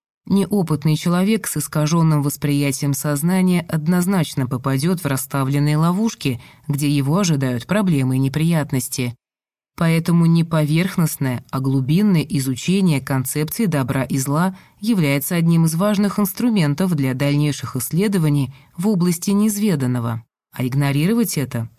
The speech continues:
великое заблуждение. О,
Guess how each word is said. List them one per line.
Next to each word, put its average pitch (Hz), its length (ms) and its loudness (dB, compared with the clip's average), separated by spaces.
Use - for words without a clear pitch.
великое 202 520 2
заблуждение. 147 880 0
О, 147 300 0